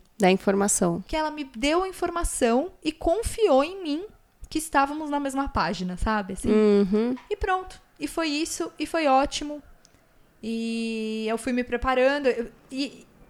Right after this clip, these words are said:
Speaker 2: enfim, e que é um pouco assim, eu não sabia ainda o que eu queria direito. Eu sabia que eu queria ter um parto humanizado. Mas aí foram chegando essas opções.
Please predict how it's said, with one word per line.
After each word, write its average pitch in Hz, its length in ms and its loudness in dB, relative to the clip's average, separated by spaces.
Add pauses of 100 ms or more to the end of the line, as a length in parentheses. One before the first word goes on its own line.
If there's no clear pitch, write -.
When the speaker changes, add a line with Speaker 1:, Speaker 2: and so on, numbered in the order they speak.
(380)
Speaker 2:
enfim, 285 380 -8 (100)
e 247 80 -14
que 302 120 0
é - 20 2
um 294 60 -2
pouco 330 160 0
assim, 285 320 -4 (800)
eu 349 200 2
não 494 120 2
sabia 339 320 4
ainda 196 520 0
o - 80 0
que - 140 -2
eu 247 60 0
queria 220 280 0
direito. 180 600 -4
Eu 226 120 4
sabia 277 320 2
que 330 80 -6
eu 349 60 0
queria 320 180 2
ter 311 80 -4
um 311 80 -4
parto 294 220 -2
humanizado. 202 560 0 (840)
Mas 214 280 2
aí 233 140 6
foram 254 260 0
chegando 254 400 0
essas 269 260 0
opções. 247 840 -4